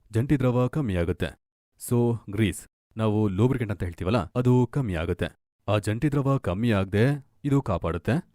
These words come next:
ಅದೇ ವಿಧವಾಗಿ ಪ್ರಾಥಮಿಕ ಪರಿಸ್ಥಿತಿಯಲ್ಲಿ ಇರುವಾಗ ಮೊಣಕಾಲಲ್ಲಿ ಜಂಟಿ ದ್ರವ ಕಮ್ಮಿಯಾದ ಆ ಪರಿಸ್ಥಿತಿಯಲ್ಲಿ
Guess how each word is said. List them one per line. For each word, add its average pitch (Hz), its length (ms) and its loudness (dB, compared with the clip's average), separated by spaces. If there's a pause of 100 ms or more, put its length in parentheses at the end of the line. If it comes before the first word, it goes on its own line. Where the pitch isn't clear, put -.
ಅದೇ 113 160 2
ವಿಧವಾಗಿ 123 600 2
ಪ್ರಾಥಮಿಕ 127 520 -2
ಪರಿಸ್ಥಿತಿಯಲ್ಲಿ 127 580 0
ಇರುವಾಗ 87 360 -2 (300)
ಮೊಣಕಾಲಲ್ಲಿ 127 520 0
ಜಂಟಿ 113 340 -2
ದ್ರವ 117 460 4 (140)
ಕಮ್ಮಿಯಾದ 131 400 0
ಆ 101 320 2
ಪರಿಸ್ಥಿತಿಯಲ್ಲಿ 101 880 -2